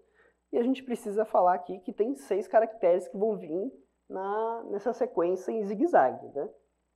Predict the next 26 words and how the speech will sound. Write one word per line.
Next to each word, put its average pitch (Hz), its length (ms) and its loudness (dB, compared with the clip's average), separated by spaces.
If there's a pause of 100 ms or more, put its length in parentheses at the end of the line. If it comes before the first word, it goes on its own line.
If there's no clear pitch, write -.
(120)
Então, 160 580 0
eu 165 140 -4
escolho 170 380 -2
esses 160 300 -6
dois, 156 840 -2
é, 139 540 6
bits 139 400 -6
aqui 143 280 -2
pra 143 140 -6
representar, 165 720 0 (800)
que 196 120 4
a 202 80 8
soma 202 320 -2
deles 180 500 -4
vai 160 200 2
dar 165 280 -2 (120)
seis. - 500 -6 (880)
Legal! 220 800 8 (1000)
Aí 185 220 8
depois 208 300 6
a 170 40 -2
gente 170 160 -8
tem 175 140 0
o 170 60 -4
primeiro 165 400 0
byte, - 500 0